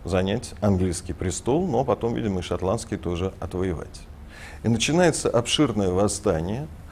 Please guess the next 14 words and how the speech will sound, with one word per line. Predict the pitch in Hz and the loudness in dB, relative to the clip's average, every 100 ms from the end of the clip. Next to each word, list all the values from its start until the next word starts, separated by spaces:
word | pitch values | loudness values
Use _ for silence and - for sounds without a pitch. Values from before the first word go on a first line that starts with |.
| - - | -16 -4
обширность | 104 - 160 180 160 - | -2 2 6 6 6 2
которого | - 110 127 160 156 139 | 2 2 4 4 6 4
как | 123 110 | 4 2
раз | 113 127 | 2 0
и | 123 | -2
свидетельствует | - 98 117 147 131 - 127 - | -2 0 0 0 -4 -4 -4 -2
на | 101 | -2
самом | 98 110 120 117 | 2 2 2 2
деле | 120 127 - | 2 2 4
о | |
нестабильности | 120 120 - 95 92 120 107 - 82 | 4 4 4 2 4 0 0 -2 -4
елизаветинского | 85 87 90 92 98 95 - 95 | -2 2 2 0 -4 -6 -2 0
режима. | 98 85 80 - - - - - - - - - - | 0 -2 -4 -10 -16 -18 -16 -16 -16 -16 -14 -14 -2
Восстание | 104 120 - 175 156 139 | 4 4 6 4 6 4